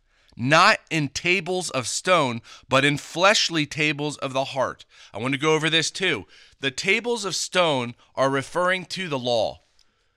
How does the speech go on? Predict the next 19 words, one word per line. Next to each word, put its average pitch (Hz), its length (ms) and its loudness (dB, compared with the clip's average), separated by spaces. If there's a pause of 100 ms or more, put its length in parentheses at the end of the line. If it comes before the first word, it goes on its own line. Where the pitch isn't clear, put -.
(200)
When 131 200 -2
Moses 180 480 0
went 165 160 -2
up 165 140 2
to 160 100 -8
the 139 100 0
mountain, 202 520 2 (320)
God 151 440 4 (360)
wrote 147 420 -2
those 175 280 -2
laws 170 440 2 (100)
on 156 460 4 (320)
stone. 113 600 -2 (880)
But 139 120 -4
you 196 280 -2
have 220 260 2
the 160 100 0
laws 160 380 0
written 175 520 -8